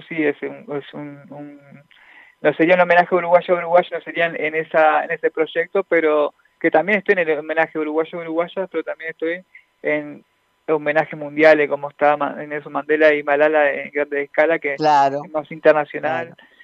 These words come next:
Speaker 1: es algo que, que representa los derechos humanos. Eh, también, eh, estoy como abarcando un poco más, aparte de uruguayo a uruguayo, que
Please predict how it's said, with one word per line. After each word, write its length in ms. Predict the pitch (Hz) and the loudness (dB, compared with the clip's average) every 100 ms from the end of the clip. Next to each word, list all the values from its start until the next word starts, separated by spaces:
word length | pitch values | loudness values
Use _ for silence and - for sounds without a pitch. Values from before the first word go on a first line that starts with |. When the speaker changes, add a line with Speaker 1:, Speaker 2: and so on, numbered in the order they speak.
| _ | _
Speaker 1:
es 180 | 151 - | -12 0
algo 520 | 151 151 147 143 143 | 2 4 2 0 -4
que, 680 | - 147 147 143 135 135 123 | -2 -2 0 0 0 -4 -6
que 120 | 147 139 | -6 -4
representa 580 | 135 143 - 151 151 | -6 -6 -6 -2 0
los 100 | 143 | 0
derechos 360 | 139 147 139 - | 0 -2 -4 -14
humanos. 500 | 143 160 160 165 165 - - - _ _ | -2 0 2 -2 -8 -14 -20 -20 _ _
Eh, 200 | 156 147 143 | -4 -4 -2
también, 580 | 143 147 156 160 151 143 | -4 0 2 2 -2 -12
eh, 580 | - 147 143 139 139 135 _ _ _ _ _ | -10 -6 -6 -6 -8 -12 _ _ _ _ _
estoy 260 | 139 - 165 | -8 -2 -2
como 180 | 156 156 | 4 6
abarcando 460 | 151 143 156 160 | 6 4 0 -2
un 60 | 156 | -2
poco 220 | 156 151 | -2 0
más, 220 | 156 156 - | 0 0 -2
aparte 380 | 143 156 156 165 | -4 -2 -2 -4
de 60 | |
uruguayo 340 | 156 156 156 165 | -4 -4 -4 -6
a 20 | |
uruguayo, 420 | 160 160 165 156 | -2 -2 -2 -4
que 220 | 143 135 | -8 -8